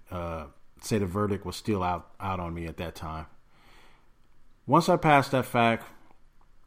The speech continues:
uh, that I found her exact apartment after knocking on her, um, the door of two other strangers, I am thankful I found her apartment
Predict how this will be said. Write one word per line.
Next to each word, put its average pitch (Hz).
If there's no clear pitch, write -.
uh, 92
that 104
I 101
found 117
her 110
exact 107
apartment 92
after 101
knocking 107
on 101
her, 90
um, 87
the 95
door 110
of 92
two 175
other 98
strangers, 101
I 123
am 117
thankful 120
I 98
found 110
her 95
apartment 104